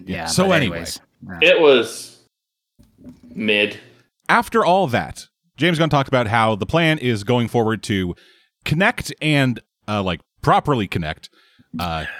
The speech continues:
Speaker 1: T V, movies, and gaming.
Speaker 2: Mm-hmm.
Speaker 1: Both animated and live action for the T Vs and movies, having the same actor play the character across multiple projects as well as multiple, like, m-, mediums.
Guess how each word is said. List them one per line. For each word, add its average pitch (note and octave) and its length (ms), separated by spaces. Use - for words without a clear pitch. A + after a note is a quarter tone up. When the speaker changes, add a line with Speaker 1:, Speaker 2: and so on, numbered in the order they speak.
Speaker 1:
T A3 240
V, E3 300
movies, C3+ 480
and F3 240
gaming. G#2+ 440
Speaker 2:
Mm-hmm. F#2+ 140
Speaker 1:
Both E3 220
animated D3 520
and C#3 160
live D3 160
action A#2 300
for G#2+ 60
the G2+ 60
T G#2+ 120
Vs G2 100
and F#2+ 80
movies, E2 340
having A2 480
the F#2 80
same D#3 240
actor B2+ 320
play B2 180
the A#2+ 60
character A#2 360
across G#2 600
multiple B2+ 880
projects D#3+ 560
as G#2 140
well A#2 160
as G2+ 120
multiple, G#2+ 440
like, E2+ 180
m-, F2+ 380
mediums. C#3 680